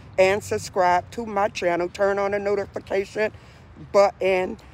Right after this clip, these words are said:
Uh, go to my website, w w w dot karen proctor dot com, to connect,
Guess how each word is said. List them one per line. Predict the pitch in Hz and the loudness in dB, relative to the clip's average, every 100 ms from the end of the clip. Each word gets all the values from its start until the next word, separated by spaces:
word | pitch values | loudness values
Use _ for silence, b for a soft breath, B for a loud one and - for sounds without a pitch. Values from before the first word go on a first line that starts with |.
| B - | B 0
Uh, | 190 180 | 4 4
go | 170 202 | 2 0
to | 208 | 0
my | 202 | 0
website, | 202 208 202 - 190 190 - | 0 2 0 0 -2 -2 0
w | 185 190 | 0 0
w | 190 196 185 190 | -4 -2 -2 -4
w | 170 185 185 196 | -2 -2 -2 -6
dot | 196 185 - | -2 -2 -4
karen | - 190 185 | -4 -2 -2
proctor | 185 190 185 214 | -2 -2 -2 -4
dot | 190 196 196 | 0 0 0
com, | - 202 185 190 | -2 0 0 -2
to | - 220 | -6 -6
connect, | - 180 180 196 | -2 0 0 -2